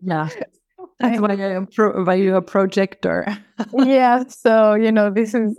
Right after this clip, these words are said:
Speaker 2: a difference there. But, um, in the openness, yes, I feel like there are definitely commonalities and these differences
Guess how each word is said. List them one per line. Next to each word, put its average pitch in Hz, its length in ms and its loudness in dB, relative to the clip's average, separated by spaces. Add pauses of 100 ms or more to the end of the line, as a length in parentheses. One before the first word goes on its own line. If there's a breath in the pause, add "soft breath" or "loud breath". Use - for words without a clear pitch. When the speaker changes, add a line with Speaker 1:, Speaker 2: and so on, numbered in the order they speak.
Speaker 2:
a 202 100 -2
difference 202 720 -2
there. - 320 -2
But, 196 460 -2
um, 190 600 -2 (180)
in 202 200 2
the 190 180 0
openness, 247 600 0
yes, 190 320 0
I 202 80 -2
feel 196 220 -2
like 196 160 0
there 196 140 0
are 202 40 -2
definitely 196 400 -4
commonalities 185 920 -2
and 196 340 2
these 185 220 -2
differences 196 680 -2